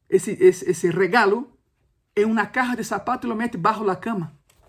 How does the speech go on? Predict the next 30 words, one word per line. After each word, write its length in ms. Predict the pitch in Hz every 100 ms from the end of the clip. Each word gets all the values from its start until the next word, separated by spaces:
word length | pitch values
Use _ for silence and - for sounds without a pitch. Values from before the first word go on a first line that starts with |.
| _ _ _ _ _ _ -
Desgraciadamente, 1120 | 170 220 214 208 196 247 247 240 226 233 226
hemos 180 | 214
visto 220 | 185 220 196
a 20 |
muitos 360 | 208 220 196
servos 540 | - 208 190 185 - - _ _ _ _ _
que 320 | - 208 208
uma 200 | 208 220
vez 200 | 202 233
lo 100 | 214
conocimos, 720 | 214 185 - 226 220 214 - _ _ _ _
los 140 | 175
conocimos 720 | - 180 170 226 220 208 - - _ _ _
predicando 520 | 196 185 - 226 202
a 60 | 202
palavra, 600 | 185 185 196 196 190 185
orando, 640 | 202 196 202 208 180 202 - _ _ _ _
e, 80 | 190
de, 140 | 160 196 208
e 40 |
passa 320 | - 247 240
o 60 | 240
tempo, 220 | - 247
perguntamos, 580 | 240 233 226 240 233 -
"¿Dónde 340 | 185 240 262 247
está 400 | - 233 240 233
fulano?" 520 | - 214 247 277 190
"Não, 180 | 240 285
pois 180 | 214
já. 140 | 247